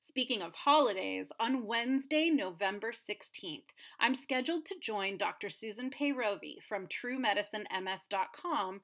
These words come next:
for a free webinar where we'll talk more about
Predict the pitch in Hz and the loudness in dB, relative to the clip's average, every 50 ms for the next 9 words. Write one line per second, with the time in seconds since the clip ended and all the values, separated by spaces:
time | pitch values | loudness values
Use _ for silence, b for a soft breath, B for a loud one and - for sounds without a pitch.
0 | B B B B B B - 311 311 311 294 - - 370 403 480 494 381 285 240 | B B B B B B 4 6 6 6 6 4 2 2 4 4 4 4 6 4
1 | 233 247 269 254 202 - - - - - B B B B B - 277 285 285 277 | 6 6 4 2 2 0 -2 -4 -6 -8 B B B B B 4 6 6 6 6
2 | 330 - - - - 294 320 381 370 - 240 220 226 240 262 285 285 202 - - | 2 0 -4 -4 0 2 2 2 2 0 -4 -4 -2 2 4 6 6 6 4 0
3 | - - 196 185 | 0 2 2 2